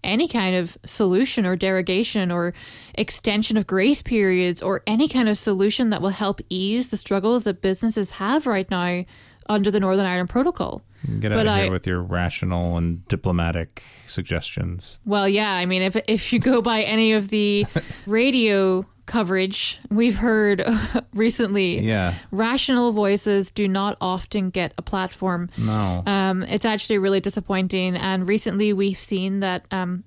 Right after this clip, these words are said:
Speaker 1: actually loyalist paramilitaries have been given platforms. I mean, people that
Speaker 2: So
Speaker 1: actually
Speaker 2: fucked.
Speaker 1: represent, uh, terrorist groups are being platformed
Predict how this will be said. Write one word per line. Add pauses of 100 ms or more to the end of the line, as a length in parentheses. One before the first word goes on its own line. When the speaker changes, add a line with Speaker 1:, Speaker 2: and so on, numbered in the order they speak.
Speaker 1:
actually (920)
loyalist
paramilitaries
have
been
given
platforms. (380)
I
mean,
people
that
Speaker 2:
So
Speaker 1:
actually
Speaker 2:
fucked.
Speaker 1:
represent, (500)
uh,
terrorist
groups
are
being
platformed